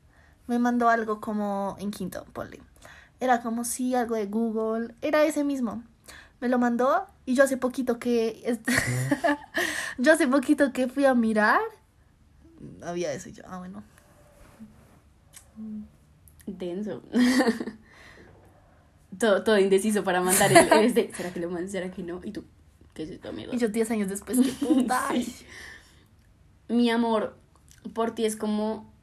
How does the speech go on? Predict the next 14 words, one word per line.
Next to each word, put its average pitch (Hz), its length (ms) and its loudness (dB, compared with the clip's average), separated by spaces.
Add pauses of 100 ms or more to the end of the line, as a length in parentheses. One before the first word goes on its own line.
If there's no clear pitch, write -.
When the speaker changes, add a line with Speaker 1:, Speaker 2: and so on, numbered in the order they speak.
(200)
Speaker 2:
la 208 160 0
batería 202 400 -2
de 196 160 -2
conejo 190 320 -6
de 180 60 -6
la 180 160 -8
publicidad 185 420 -10
de 175 60 -6
Energizer. 165 840 -12 (280)
Va 185 80 -4
a 185 40 -2
durar 175 260 -6
para 156 220 -10
siempre". - 420 -16